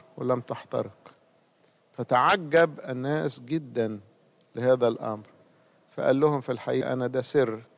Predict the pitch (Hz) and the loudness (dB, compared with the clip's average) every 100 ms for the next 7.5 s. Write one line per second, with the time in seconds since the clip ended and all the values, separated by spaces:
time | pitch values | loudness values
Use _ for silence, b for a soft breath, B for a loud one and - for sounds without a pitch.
0 | b b _ - - 131 131 127 131 120 | b b _ -8 -4 -2 0 0 0 -2
1 | 131 123 123 123 120 113 - 110 113 110 | -4 -2 -4 -6 -8 -10 -8 -6 -4 -6
2 | 127 120 113 117 143 - 190 180 _ _ | -8 -8 -6 -6 -8 -8 -10 -10 _ _
3 | _ _ _ _ _ _ - 131 127 131 | _ _ _ _ _ _ -6 -2 0 2
4 | 127 123 139 120 113 117 123 117 - - | 2 2 0 -2 -2 0 0 -2 -6 0
5 | 120 113 113 117 117 127 120 120 117 120 | 0 0 -2 -4 -2 -2 -2 -4 -4 -6
6 | - 120 110 127 117 - 117 - - 117 | -4 -6 -4 -4 -4 -4 -4 -4 -2 -2
7 | 107 - - - 110 | -2 -8 -10 -12 -18